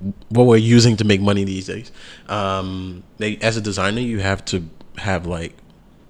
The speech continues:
three to five collection. You have to survive three to five collection in the game.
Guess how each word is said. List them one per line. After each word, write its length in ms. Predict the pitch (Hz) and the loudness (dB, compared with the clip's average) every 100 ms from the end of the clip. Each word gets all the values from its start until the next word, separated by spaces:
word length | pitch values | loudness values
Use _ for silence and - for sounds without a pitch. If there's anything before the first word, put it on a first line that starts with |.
| - - - _ _ - | -20 -20 -20 _ _ -4
three 140 | 98 | -2
to 80 | 90 | -2
five 320 | - 92 90 | -2 -2 -2
collection. 580 | 87 85 92 - 113 113 | -2 -2 -2 -2 -2 -4
You 80 | 151 | 0
have 100 | - | 0
to 80 | - | 2
survive 540 | - 92 90 90 92 | 0 0 2 2 0
three 160 | - 87 | -6 -10
to 80 | 90 | -8
five 280 | - 85 - | -8 -8 -6
collection 380 | 85 78 - | -6 -6 -8
in 80 | 80 | -10
the 60 | 80 | -10
game. 380 | 80 78 98 | -10 -12 -14